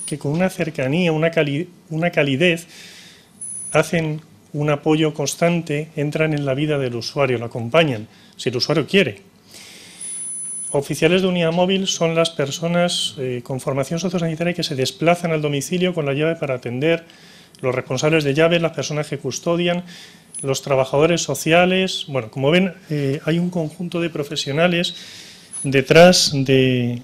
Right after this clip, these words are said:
de la tecnología y detrás de un botón. La tecnología por sí sola no tiene validez, no tiene, no tiene peso, ¿no? Tiene que haber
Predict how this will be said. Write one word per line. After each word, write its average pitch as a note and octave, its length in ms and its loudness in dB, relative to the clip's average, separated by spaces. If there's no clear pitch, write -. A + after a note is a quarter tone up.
de C3+ 120 2
la C3 120 6
tecnología C3 640 0
y - 20 0
detrás D#3 340 0
de D#3 60 -2
un C#3+ 100 -2
botón. E3+ 300 2
La D3+ 80 2
tecnología C3 600 0
por F3 140 -4
sí D#3+ 140 -4
sola F3 340 2
no C3+ 280 0
tiene E3 240 0
validez, D3 720 2
no C#3 180 -6
tiene, D3+ 380 -2
no D3 140 -2
tiene D#3+ 220 2
peso, D3+ 440 0
¿no? C#3 200 -4
Tiene C#3+ 220 -4
que D3 100 -4
haber D#3+ 240 2